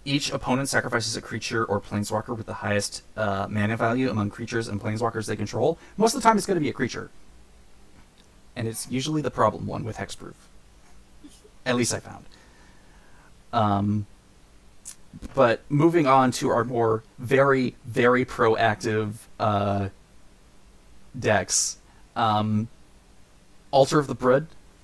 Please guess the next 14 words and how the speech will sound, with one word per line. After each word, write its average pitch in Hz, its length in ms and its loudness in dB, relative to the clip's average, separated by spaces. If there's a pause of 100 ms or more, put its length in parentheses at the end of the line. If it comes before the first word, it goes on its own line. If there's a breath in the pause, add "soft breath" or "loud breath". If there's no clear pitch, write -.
(120)
uh, 104 340 0
one 120 380 -2
mana 107 240 0
artifact 110 760 -2
that, 101 420 -2 (240)
uh, 87 420 -10 (520)
where 107 280 -8
is 117 260 -10
my 120 140 -10
copy - 340 -14
of - 140 -18 (100)
it? - 120 -14
<laughs> - 60 -20 (840 loud breath)
Uh, 123 500 8